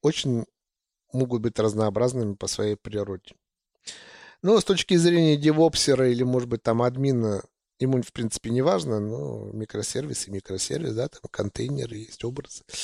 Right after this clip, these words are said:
Вот. А вообще-то то, что упаковано в эти образы,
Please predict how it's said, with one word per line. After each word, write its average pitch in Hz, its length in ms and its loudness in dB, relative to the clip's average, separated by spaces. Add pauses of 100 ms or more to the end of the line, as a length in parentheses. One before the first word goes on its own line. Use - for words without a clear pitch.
(540)
Вот. 143 420 4
А 143 100 6
вообще-то 165 400 2
то, 180 160 4
что 156 180 2
упаковано 131 640 2
в 120 60 4
эти 131 160 0
образы, 151 460 4